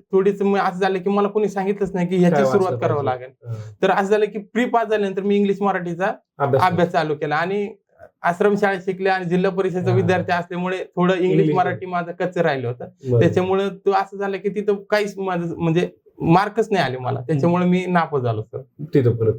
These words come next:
Speaker 2: आणि
Speaker 1: Yes,
Speaker 2: मग
Speaker 1: sir.
Speaker 2: परत, मग परत परीक्षा कधी दिली तुम्ही? पुढची,
Speaker 1: मग
Speaker 2: पुढची?
Speaker 1: त्याच्यानंतर सतरा, अठरा, असं एकोणीस, वीस, म्हणजे जे सतरा नंतर जेवढ्या परीक्षा होत्या,
Speaker 2: हम्म.
Speaker 1: प्रत्येकाचा फॉर्म भरत गेलो, सर, मी तिथे.
Speaker 2: अच्छा, मग कधी पास,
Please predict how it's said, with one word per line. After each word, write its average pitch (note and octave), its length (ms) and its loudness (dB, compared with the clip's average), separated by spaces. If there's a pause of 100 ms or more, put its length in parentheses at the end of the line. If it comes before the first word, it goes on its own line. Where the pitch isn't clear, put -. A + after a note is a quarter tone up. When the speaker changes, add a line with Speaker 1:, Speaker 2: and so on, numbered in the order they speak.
Speaker 2:
आणि C#3 80 4
Speaker 1:
Yes, C#3 100 4
Speaker 2:
मग D3 60 4
Speaker 1:
sir. D3 100 -2
Speaker 2:
परत, F3 260 2
मग F3+ 120 -2
परत F#3 220 0
परीक्षा F#3 340 -4
कधी F3 180 0
दिली E3 180 0
तुम्ही? C#3+ 180 -6 (200)
पुढची, D3 220 4
Speaker 1:
मग E3+ 60 4
Speaker 2:
पुढची? F3 140 2
Speaker 1:
त्याच्यानंतर G#3 400 -2
सतरा, G3 380 -4 (180)
अठरा, F3+ 600 -4
असं D3+ 160 -6
एकोणीस, F3+ 460 0
वीस, F3 260 0
म्हणजे F3 200 2
जे F3 200 0 (300)
सतरा G3 300 0
नंतर G3+ 240 2
जेवढ्या G#3 360 2
परीक्षा G3 320 -2
होत्या, D3+ 140 -2
Speaker 2:
हम्म. - 400 -10
Speaker 1:
प्रत्येकाचा G3 420 2 (120)
फॉर्म D3 160 -2
भरत B2+ 160 -2
गेलो, A2+ 240 -4
सर, A#2 140 -8
मी A2+ 140 -4
तिथे. B2 160 0
Speaker 2:
अच्छा, A#2+ 180 2
मग A2+ 200 2
कधी D3 200 2
पास, D3+ 380 -2